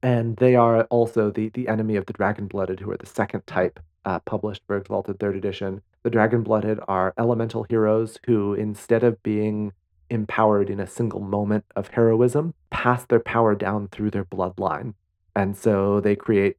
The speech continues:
vast families, and there's a, a whole dynast-, empire dynasty, uh, in the center of the world that, that is that hegemonic power I mentioned. And because they, they killed the Solars of old,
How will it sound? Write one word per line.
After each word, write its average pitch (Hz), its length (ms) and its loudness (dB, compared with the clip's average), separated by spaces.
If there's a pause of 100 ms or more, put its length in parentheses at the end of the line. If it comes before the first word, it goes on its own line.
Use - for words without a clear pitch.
vast 180 560 -4
families, 98 540 0
and 95 140 -8
there's 87 140 -8
a, 92 200 0
a 104 40 -6
whole 104 320 -2
dynast-, 95 520 -2
empire 104 540 0
dynasty, 95 720 -4 (360)
uh, 92 220 0
in 95 140 -4
the 85 80 -8
center 104 360 0
of 90 100 -4
the 104 80 -6
world 95 380 -2
that, 78 220 -4
that 90 160 -2 (260)
is 113 260 -2
that 104 160 2
hegemonic 101 580 -2
power 101 380 0
I 92 120 2
mentioned. 92 540 -6 (340)
And 110 400 0
because 127 360 0
they, 117 400 2
they 113 400 -2 (220)
killed 120 360 4
the 110 60 -2
Solars 107 480 0
of 107 100 -8
old, 120 440 8